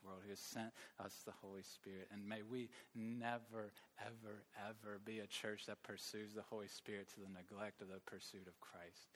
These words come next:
and of God the Father. They work together. They are inseparable, always have been, always will. I was thinking, trying to think of an illustration to describe this, and I was, I was talking with my kids. I was thinking about how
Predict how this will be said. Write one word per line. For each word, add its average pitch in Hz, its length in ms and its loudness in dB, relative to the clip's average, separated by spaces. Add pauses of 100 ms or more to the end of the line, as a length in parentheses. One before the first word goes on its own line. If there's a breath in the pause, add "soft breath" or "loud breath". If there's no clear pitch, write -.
(200 loud breath)
and 95 80 -4
of 92 140 -6
God 87 240 -6
the 90 80 -14 (160)
Father. 90 320 -10 (420 loud breath)
They 101 120 4
work 104 260 4 (100)
together. 95 480 0
They 95 160 2
are 95 100 -2
inseparable, 110 640 2
always 104 480 6
have 110 240 6
been, 107 180 2 (320 loud breath)
always 101 340 4 (140)
will. 90 220 -4 (240)
I 107 40 8
was 110 100 6
thinking, 131 340 4
trying 123 200 4
to 113 40 2
think 113 160 -2
of 107 60 2
an 101 80 0
illustration 101 640 2
to - 80 -6
describe 95 480 0
this, 98 240 0 (340 loud breath)
and 113 80 4
I 107 60 6
was, 104 320 2
I 98 60 6
was 101 140 2
talking 104 280 8
with 98 140 -2
my 98 160 6
kids. 104 360 6
I 104 60 10
was 101 120 2
thinking 113 280 2
about 104 240 6
how 101 240 6